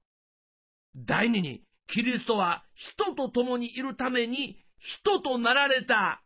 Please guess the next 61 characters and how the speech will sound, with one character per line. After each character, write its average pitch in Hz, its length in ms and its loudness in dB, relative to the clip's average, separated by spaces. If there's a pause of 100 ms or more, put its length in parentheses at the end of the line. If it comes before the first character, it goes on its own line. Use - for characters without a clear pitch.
(140)
神 185 440 -2
だ 190 160 -4
と 196 180 -6
い 123 100 -8
う 123 60 -10
こ 113 120 -16
と 98 100 -20
で - 80 -20
す。 - 60 -20 (840)
最 190 240 0
近、 180 300 -4 (100)
海 202 300 -2
外 170 220 -2
の 165 120 -6
日 185 140 0
本 214 240 0
語 208 80 -4
熱 185 280 -4
が 165 180 -8
す 208 100 -12
ご 208 140 0
い 190 40 0
そ 202 140 0
う - 20 -2
で 175 100 -4
す - 100 -12
ね。 214 260 -4 (480)
一 240 200 -4
体 254 280 2
ど 330 100 2
う 370 40 4
い 381 160 6
う - 20 -
人 381 160 2
た 285 160 2
ち 202 100 -8
が 220 140 2
日 233 140 2
本 254 200 2
語 247 140 4
を 196 80 -2
勉 269 240 0
強 285 160 0
す - 60 -6
る 311 120 2
ん 294 40 2
で 208 100 2
し 135 100 -8
ょ 120 200 -12 (500)
う？ 143 40 -8
日 208 120 2
本 240 340 2
の 208 240 0 (140)
ア 247 180 4
ニ 294 180 2
メ 285 120 2
フ 262 80 0
ァ 247 300 0
ン 190 80 -6
た 120 160 -12
ち - 20 -20